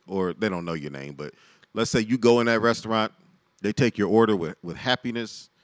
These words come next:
and glee. They bring your drink, they keep your drinks filled up, whether that's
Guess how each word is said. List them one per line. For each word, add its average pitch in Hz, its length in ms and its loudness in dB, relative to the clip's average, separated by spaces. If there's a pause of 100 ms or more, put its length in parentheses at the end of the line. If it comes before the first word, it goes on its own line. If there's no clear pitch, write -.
(200)
and 90 220 -10
glee. 127 380 0 (480)
They 92 100 -4
bring 117 320 0
your 104 100 0
drink, 110 240 -4
they 110 60 0
keep 120 260 -8
your 104 80 -4
drinks 113 540 -4 (300)
filled 127 400 4
up, 120 260 0 (1000)
whether 104 260 2
that's 104 300 0